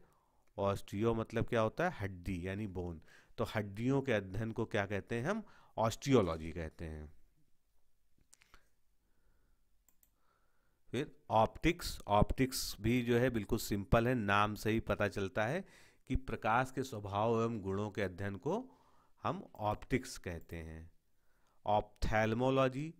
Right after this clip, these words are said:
ऑप्थेल्मोलॉजी में आँख और आँख से संबंधित कोई भी रोग होता है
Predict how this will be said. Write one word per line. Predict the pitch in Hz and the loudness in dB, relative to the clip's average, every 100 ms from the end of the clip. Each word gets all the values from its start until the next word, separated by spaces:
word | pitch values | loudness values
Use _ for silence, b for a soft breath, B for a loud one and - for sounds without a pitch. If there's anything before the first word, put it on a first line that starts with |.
| _ _ | _ _
ऑप्थेल्मोलॉजी | 101 104 - 104 101 110 113 110 104 110 | 0 0 0 0 0 -2 0 0 0 -2
में | 117 | -4
आँख | - 101 104 131 - | -4 0 2 2 2
और | 120 | 4
आँख | 98 104 | 4 2
से | - | -2
संबंधित | 117 110 101 98 107 - | -6 -4 -4 -4 -4 -2
कोई | 113 127 | 2 2
भी | 110 | 2
रोग | 98 90 | 0 -2
होता | 92 - 95 | -4 -2 -2
है | 110 196 | -2 -6